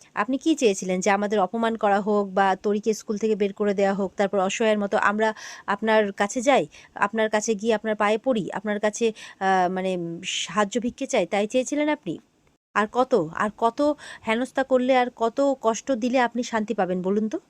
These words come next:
তেজ বলছে, "আমি তো এখন শুধু তোমাকে যন্ত্রণাই দিই, কিন্তু এই প্রীতমবাবুর ভুলগুলো তুমি দেখতে পাচ্ছ না।"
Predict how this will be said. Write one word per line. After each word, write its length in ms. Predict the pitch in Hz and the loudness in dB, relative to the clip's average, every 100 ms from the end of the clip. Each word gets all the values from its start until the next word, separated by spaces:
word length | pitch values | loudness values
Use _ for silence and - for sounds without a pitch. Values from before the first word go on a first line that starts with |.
| _ _ 247 | _ _ 4
তেজ 200 | 247 220 | 4 4
বলছে, 240 | 277 294 | 0 2
"আমি 180 | 262 269 | 2 2
তো 80 | 294 | 2
এখন 180 | 285 294 | 2 -2
শুধু 240 | - 294 | -4 -4
তোমাকে 260 | 285 285 254 | -2 0 0
যন্ত্রণাই 520 | 233 240 285 277 240 | 0 0 0 2 0
দিই, 180 | 160 - _ _ | -2 -8 _ _
কিন্তু 220 | 233 220 | -4 2
এই 60 | 233 | 2
প্রীতমবাবুর 520 | 233 233 269 269 277 | 2 0 2 2 0
ভুলগুলো 380 | 233 262 233 269 | 0 0 0 0
তুমি 180 | 269 262 | 0 0
দেখতে 240 | 247 - | 0 0
পাচ্ছ 260 | 220 226 196 | -2 -2 -4
না।" 200 | 165 | -6